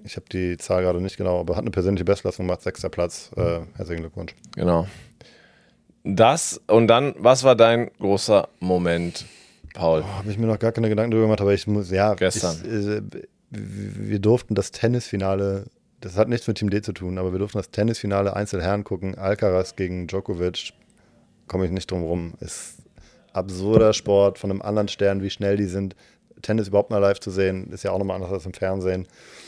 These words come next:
Speaker 1: In der Arena,
Speaker 2: Das
Speaker 1: wir hatten tolle Plätze, vielen Dank, äh,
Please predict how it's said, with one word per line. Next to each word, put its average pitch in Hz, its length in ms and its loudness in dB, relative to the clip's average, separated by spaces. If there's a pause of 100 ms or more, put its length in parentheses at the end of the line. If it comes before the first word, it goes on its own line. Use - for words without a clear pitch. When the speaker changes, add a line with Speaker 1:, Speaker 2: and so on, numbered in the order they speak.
(380)
Speaker 1:
In 107 260 2
der 107 220 8
Arena, 101 540 4 (160)
Speaker 2:
Das 98 100 -6
Speaker 1:
wir 101 80 6
hatten 110 180 -2
tolle 101 220 4
Plätze, 95 600 2
vielen 95 220 -6
Dank, 92 400 -6
äh, 92 360 -4